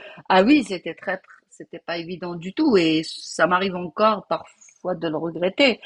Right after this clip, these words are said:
Après, je suis quelqu'un de, de, je suis dans la résilience, donc je dis, « Ok, c'est pas grave, c'est qu'il y a d'au-, il y avait d'autres, une autre, une autre vie qui t'attendait, un autre rôle. » Mais, mais oui, c'est très, très dur de, de, de renoncer à quelque chose comme ça, parce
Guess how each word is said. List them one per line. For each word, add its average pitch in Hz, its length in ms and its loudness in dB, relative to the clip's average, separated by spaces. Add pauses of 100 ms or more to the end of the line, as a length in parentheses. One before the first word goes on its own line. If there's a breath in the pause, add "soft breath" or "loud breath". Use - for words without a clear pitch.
(180 loud breath)
Après, - 260 2
je - 60 -4
suis - 140 -6
quelqu'un 202 320 -2
de, 170 240 -4
de, 151 320 -6 (340 loud breath)
je - 80 -18
suis 185 100 -6
dans 175 120 2
la 160 140 6
résilience, 208 440 2
donc 180 240 -2
je 170 80 -4
dis, « 170 320 -2
Ok, 175 300 -4
c'est - 120 -16
pas 151 120 2
grave, 180 320 0
c'est 156 180 -10
qu'il 160 200 -4
y 156 80 0
a 151 40 -2
d'au-, 151 180 -6
il 143 60 -4
y 160 60 0
avait 160 160 -2
d'autres, 160 500 -4
une 160 80 -4
autre, - 240 -6
une 175 160 -2
autre 175 160 -2
vie 190 140 2
qui - 100 -20
t'attendait, 196 680 4 (200)
un 160 140 2
autre 170 200 2
rôle. » 226 400 6
Mais, 170 380 2
mais 160 180 2
oui, 214 400 4
c'est 147 160 -8
très, 185 160 -6
très 165 240 -8
dur 170 500 -4
de, 147 320 -6
de, 151 200 -6
de 160 100 -8
renoncer 180 580 -2
à 160 140 2
quelque 165 300 -16
chose 160 240 -16
comme 214 200 -8
ça, 214 360 -8
parce - 180 -14